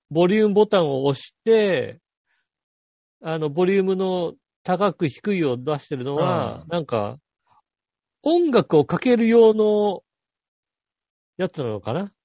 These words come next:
Speaker 2: うん。
Speaker 1: で、まあ、機種によっては、その、あの、上下の、音声の上下を押したときに、あの、なんだろう、その、音声の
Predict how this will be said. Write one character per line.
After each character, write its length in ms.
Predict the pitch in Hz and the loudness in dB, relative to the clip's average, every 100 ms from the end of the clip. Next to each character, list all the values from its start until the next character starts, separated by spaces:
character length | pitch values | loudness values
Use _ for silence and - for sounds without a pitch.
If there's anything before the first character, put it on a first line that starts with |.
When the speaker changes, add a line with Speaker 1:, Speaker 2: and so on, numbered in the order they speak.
| _ - | _ -10
Speaker 2:
う 80 | 180 | -6
ん。 580 | 151 127 113 92 78 _ - | -6 -6 -10 -14 -18 _ -2
Speaker 1:
で、 160 | 220 | -2
ま 180 | 214 294 | 2 2
あ、 140 | 147 - _ | 2 -4 _
機 180 | - 269 | -8 0
種 120 | 381 | 2
に 100 | 269 | 4
よ 100 | 214 | 2
っ 60 | 190 | 2
て 160 | - | 2
は、 140 | 247 175 | 2 2
そ 80 | 202 | 0
の、 560 | 208 202 196 202 190 - _ _ _ _ _ _ _ _ _ _ _ | 0 0 -2 -4 -6 -12 _ _ _ _ _ _ _ _ _ _ _
あ 100 | 180 | -16
の、 360 | 180 175 170 147 | -10 -6 -6 2
上 300 | 196 220 208 | 6 6 6
下 120 | 185 | 2
の、 300 | 196 196 185 _ | 0 -2 -4 _
音 260 | 208 226 220 | 4 4 4
声 220 | - 190 | 0 0
の 160 | 165 135 | 0 0
上 240 | 202 208 | 2 2
下 140 | 165 | 0
を 80 | 160 | -2
押 100 | 160 | -2
し 40 | 156 | -2
た 100 | 180 | -6
と 100 | 202 | -8
き 180 | 185 160 | -8 -6
に、 340 | 180 160 120 _ _ _ _ _ _ - | -6 -6 -10 _ _ _ _ _ _ -20
あ 180 | - 160 | -8 -6
の、 640 | 147 147 139 135 127 127 131 _ - _ | -6 -6 -6 -6 -6 -8 -12 _ -20 _
な 120 | 156 151 | -4 0
ん 40 | |
だ 80 | 123 | 2
ろ 100 | 113 | 2
う、 40 | |
そ 100 | 151 | 2
の、 480 | 139 139 131 135 - - - _ _ _ | 0 0 0 0 -4 -14 -20 _ _ _
音 220 | 180 185 | 0 0
声 300 | - 185 180 | 0 0 2
の 340 | 175 175 170 | 2 0 0